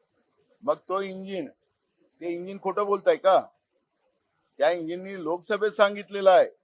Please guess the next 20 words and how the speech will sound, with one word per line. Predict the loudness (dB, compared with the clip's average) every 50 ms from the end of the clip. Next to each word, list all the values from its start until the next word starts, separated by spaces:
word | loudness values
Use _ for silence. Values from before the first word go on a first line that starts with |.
| _ _ _ _ _ _ _ _ _ _ _ _ _ _ _ _ -18
कृषी | -18 -14 -12 -10 -8
मंत्री | -4 -4 -4 -4 -6 -8 -6 -6 -6 -6 -8 -10
शिवराज | _ -20 -14 -4 2 2 2 2
चव्हाणनी | 0 -4 -4 -2 0 -2 -2 -2 -6 -8
सांगितलेलं | -4 -4 -4 -4 -4 -14 _ -8 -4 0 2
आहे | 2 2 2
की | -2 _ _ _ _ -14
महाराष्ट्र | -8 -4 -2 0 0 0 -2 -4 -6 -12
सरकारचा | -10 -10 -8 -8 -8 -6 -6 -6
प्रस्ताव | -6 -6 -8 -6 -2 0 2
आला | 2 2 2 0 0
नाही. | 0 -2 -4 -4 -6 -14 _ _ _ _ _ _ _ _ _ _ _ _ _
दुसऱ्या | -14 -14 -8 -2 0 0
दिवशी | 0 0 -4 -8 -8
म्हणाले | -8 -6 -4 -4 -2 -2 -2
की | 2 4
आला, | 4 6 6 4 2
पण | 0 -2 -8
थोडासा | -6 -2 4 6 6 6 6 6 4 4
आला. | 4 2 -2